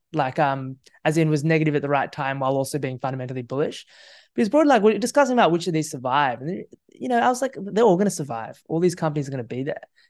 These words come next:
It's not that kind of crisis. You know, even the ones down eighty-five, ninety percent, you know, some of them are sitting on four billion dollar cash piles and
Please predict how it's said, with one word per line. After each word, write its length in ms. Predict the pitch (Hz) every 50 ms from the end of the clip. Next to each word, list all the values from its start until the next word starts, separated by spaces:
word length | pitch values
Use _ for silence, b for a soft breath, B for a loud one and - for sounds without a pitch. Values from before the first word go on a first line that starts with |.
| _ _
It's 140 | 165 156 -
not 160 | 185 185 -
that 140 | 170 165 170
kind 160 | - 160 147
of 100 | 131 120
crisis. 680 | - - 139 127 143 160 - - - - - - - -
You 100 | - 151
know, 80 | 147 127
even 180 | - 165 175
the 60 | 180 170
ones 180 | 165 156 147
down 180 | - 151 139 123
eighty-five, 420 | 120 131 135 131 - 143 127 123
ninety 220 | 131 123 123 127 127
percent, 380 | - - - 147 135 135 - - b b b b b b b b b -
you 80 | 160
know, 80 | 156 143
some 200 | - - 196 202
of 40 | 208
them 80 | 196
are 40 | 175
sitting 260 | 170 - 196 180 170
on 100 | 165 151
four 260 | 131 - - 170 165
billion 260 | 147 160 156 151 151 147
dollar 180 | 147 139 135
cash 340 | 131 - - 151 156 - -
piles 520 | - 156 135 127 127 127 127 131 - - b b b b b b _ _
and 440 | - 143 139 135 131 131 131 135 127